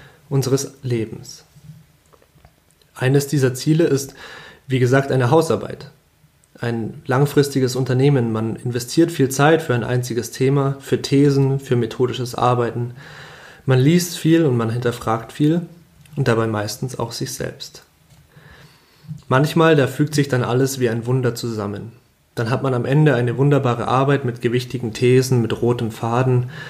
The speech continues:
in entsprechender Form. Dann zahlt sich die Mühe aus und man blickt zufrieden und auf die vollendete Arbeit als erreichtes Ziel. Doch manchmal gelangt man auch an den Punkt, an dem nichts mehr geht,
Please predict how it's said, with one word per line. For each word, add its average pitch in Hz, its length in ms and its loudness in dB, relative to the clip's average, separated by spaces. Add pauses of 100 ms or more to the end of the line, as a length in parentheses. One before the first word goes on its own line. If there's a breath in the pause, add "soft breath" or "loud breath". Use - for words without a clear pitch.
(240 loud breath)
in 123 100 -4
entsprechender 113 560 0
Form. 110 460 -4 (1080)
Dann 110 180 0
zahlt 123 240 4
sich 127 140 2
die 135 100 2
Mühe 135 300 6
aus 160 240 4
und 135 80 4
man 113 160 2
blickt 123 180 2
zufrieden 127 480 0
und 123 360 0
auf 117 140 -2
die 123 100 0
vollendete 117 500 0
Arbeit 123 500 0 (220)
als 123 160 0
erreichtes 107 500 -4
Ziel. - 320 -4 (1900 loud breath)
Doch 123 280 0
manchmal 156 560 2
gelangt 131 280 0
man 143 140 0
auch 165 160 -2
an 139 80 0
den 131 160 0
Punkt, 185 440 2 (300)
an 113 120 -6
dem 120 180 2
nichts 117 260 -6
mehr 127 120 0
geht, - 400 -10